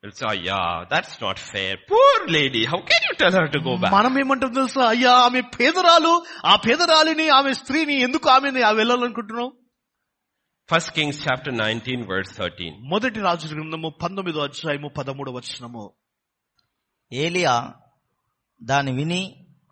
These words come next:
Speaker 3: తన దుప్పటితో ముఖము కప్పుకొని బయలుదేరి గుహ వాకిట నిలిచెను. అంతలో ఏలియా, "ఇచ్చట నీవేమి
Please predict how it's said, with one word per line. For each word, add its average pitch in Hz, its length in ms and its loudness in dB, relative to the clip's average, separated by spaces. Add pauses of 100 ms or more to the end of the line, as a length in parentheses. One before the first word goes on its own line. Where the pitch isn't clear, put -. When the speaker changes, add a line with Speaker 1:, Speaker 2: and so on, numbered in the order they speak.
(580)
Speaker 3:
తన 131 160 -2
దుప్పటితో 165 680 -2
ముఖము 139 360 -6
కప్పుకొని 165 640 -6 (200)
బయలుదేరి 160 840 -4 (420)
గుహ 143 200 0
వాకిట 160 420 0
నిలిచెను. 127 680 -6 (400)
అంతలో 156 520 0
ఏలియా, 139 540 -2 (500)
"ఇచ్చట 147 260 -6
నీవేమి 151 560 -4